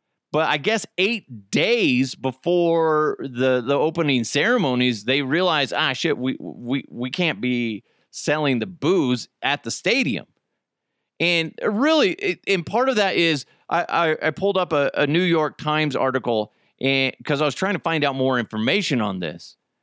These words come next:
It says, "Uh, anonymous sources told the New York Times that the abrupt, uh, directive came from the Qatari royal family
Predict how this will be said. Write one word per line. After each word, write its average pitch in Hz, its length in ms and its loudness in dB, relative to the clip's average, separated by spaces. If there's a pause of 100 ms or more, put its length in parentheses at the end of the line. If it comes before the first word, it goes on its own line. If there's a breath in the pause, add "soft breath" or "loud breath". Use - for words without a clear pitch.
(260)
It 127 100 -2
says, 156 300 0
"Uh, 147 180 2
anonymous 170 520 0
sources 170 520 0
told 160 240 -2
the 139 80 0
New 135 120 2
York 143 340 0
Times 170 540 0
that 135 220 0
the 131 160 2
abrupt, 117 520 -2 (100)
uh, 127 60 -2
directive 117 800 -2 (420)
came 220 440 0
from 110 560 -2
the 131 100 0
Qatari 151 640 0
royal 120 340 2
family 123 680 -2